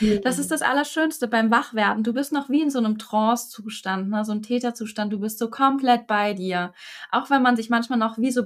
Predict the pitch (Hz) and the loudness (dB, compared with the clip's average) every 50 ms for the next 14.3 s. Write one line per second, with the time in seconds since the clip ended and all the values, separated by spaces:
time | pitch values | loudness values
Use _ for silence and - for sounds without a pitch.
0 | - _ - - - 233 233 240 302 339 - - - 240 226 226 220 220 202 202 | -4 _ -14 -6 0 2 2 2 2 -2 -8 -8 -6 -4 -2 -2 -2 -4 -4 -4
1 | 202 196 208 202 202 202 226 220 240 226 226 - - 190 190 196 214 233 226 - | -4 -4 -2 -2 0 0 2 2 2 0 0 -2 -4 -4 -2 0 -2 -2 -4 -6
2 | - - - - - _ _ _ _ _ - 226 240 - 277 277 - - 277 269 | -14 -16 -16 -18 -20 _ _ _ _ _ -2 -2 0 0 -2 -2 0 2 4 4
3 | 254 - 254 254 254 247 247 233 269 269 269 - 247 233 226 220 220 - 220 240 | 4 2 2 2 4 4 4 2 0 -2 0 0 2 2 2 0 0 2 2 2
4 | 277 277 277 226 226 220 196 202 214 294 370 - - 302 247 196 208 214 214 - | 2 0 -2 -2 -2 0 2 2 2 2 0 -2 -2 -2 -2 -2 -2 -4 -6 -6
5 | 202 202 208 233 208 - - 196 202 - 214 202 208 202 208 214 - 233 233 233 | -8 -6 -4 -6 -6 -6 -6 -10 -8 -6 -6 -4 -4 -4 -4 -4 -2 -2 -4 -2
6 | - 208 202 190 190 214 208 180 180 175 180 185 - _ - - - - - - | -4 -4 -4 -2 0 0 0 0 -2 -2 -2 -4 -8 _ -18 -16 -14 -12 -12 -14
7 | - - - 226 220 247 247 247 240 - - _ _ _ _ _ _ _ - 233 | -14 -12 -10 -4 2 4 4 4 4 2 -6 _ _ _ _ _ _ _ -4 0
8 | 262 285 359 - - 359 311 285 294 302 330 330 285 269 254 240 247 247 254 262 | 0 2 2 2 0 0 0 2 0 2 2 2 2 2 2 2 2 2 0 2
9 | 269 269 240 220 208 190 190 196 196 196 - - 214 214 214 - - 226 220 214 | 2 2 2 0 0 0 0 0 -2 -4 -4 -2 -2 -2 -2 -4 -6 -6 -6 -4
10 | - - 247 262 277 277 - 254 233 220 208 214 214 214 - 220 - - 208 202 | 0 0 2 2 2 0 0 0 0 2 2 0 -2 -2 -6 -10 -6 -4 -4 -4
11 | 208 190 196 214 208 220 226 226 233 233 233 - - 208 190 196 190 202 196 175 | -4 -4 -6 -4 0 2 2 4 2 2 0 -2 -2 0 0 0 -2 -2 -2 0
12 | 185 190 - - 196 196 202 208 208 208 208 220 214 214 254 247 240 240 233 220 | 0 0 -2 -4 -8 -6 -4 -2 0 0 0 0 -2 0 0 2 4 4 4 4
13 | 214 220 226 202 202 208 208 208 - 220 - - 226 226 226 226 - - 196 196 | 2 0 -2 -4 -4 -4 -4 -6 -8 -10 -4 0 2 2 2 0 -2 -6 -6 -6
14 | 196 196 - 208 214 220 | -6 -4 -4 -2 -2 -2